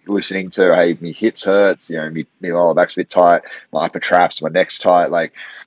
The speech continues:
there's gonna be an answer to, to sort of fix those things. So a few things that right off the bat that I've experienced myself or through people that I've trained,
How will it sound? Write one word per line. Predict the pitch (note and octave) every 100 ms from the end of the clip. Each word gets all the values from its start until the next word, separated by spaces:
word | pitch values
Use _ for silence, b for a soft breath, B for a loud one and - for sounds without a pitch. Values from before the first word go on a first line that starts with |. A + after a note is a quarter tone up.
| _
there's | G2+ -
gonna | A2+ A2+
be | A#2+
an | G2
answer | F#2 G2 -
to, | F2+ F2 -
to | -
sort | - E2
of | -
fix | F#2+ -
those | G#2+ A2 A2
things. | B2+ D3+ E3 B B
So | - G#2+
a |
few | - E3+
things | - D#3+ C#3
that | B2+ F#2+
right | G#2+ G2+
off | -
the | -
bat | F#2+ F#2
that | F2+
I've | F2+ F2
experienced | F2 - F#2+ F2 E2+ -
myself | D#2 - F#2+ D3 -
or | G#2+ F2+
through | - G2+ F2+ E2+
people | - F#2+ F2
that | F2
I've | E2+
trained, | - F#2+ G2 D3